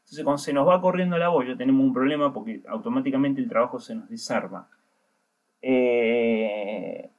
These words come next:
entonces, em, básicamente lo que intentamos hacer es trabajos con tiempo, ir tocando el silbato y donde nos toque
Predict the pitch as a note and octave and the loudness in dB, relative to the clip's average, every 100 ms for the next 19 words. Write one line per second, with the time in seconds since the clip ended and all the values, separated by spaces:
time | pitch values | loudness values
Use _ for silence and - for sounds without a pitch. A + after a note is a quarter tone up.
0 | - E3 F3+ F3+ - F3+ F3+ - - C3+ | -4 0 2 2 0 -6 -6 -6 -8 -2
1 | B2 B2+ A#2+ A2+ G#2 F2 - _ _ _ | 0 0 0 -2 -2 -8 -12 _ _ _
2 | _ _ _ _ _ _ _ _ _ _ | _ _ _ _ _ _ _ _ _ _
3 | _ _ _ _ _ _ _ _ _ _ | _ _ _ _ _ _ _ _ _ _
4 | _ _ _ A#2+ C3 C3+ C#3 D3+ E3 D#3 | _ _ _ -4 0 0 0 0 0 0
5 | D3 A#2+ A2 A2 A2 C3 C3+ C3 C#3 D3 | 0 0 -2 -4 -4 0 0 0 -2 -4
6 | C#3+ - C#3 C#3 - - _ _ A#2 A#2+ | -4 -2 -2 -2 -10 -20 _ _ 4 4
7 | C#3 - - - B2+ C#3+ G3 D3 G#2+ C3 | 4 -2 -8 -2 0 2 0 0 0 -2
8 | B2+ C3 C#3 C#3+ D3 - E3+ F3 E3+ D#3 | -2 -2 0 -2 -6 -6 0 2 2 2
9 | C3 A#2+ A2+ A2+ - F#3 E3 C#3+ C#3 C3+ | 2 2 0 -2 0 0 0 -2 -4 -6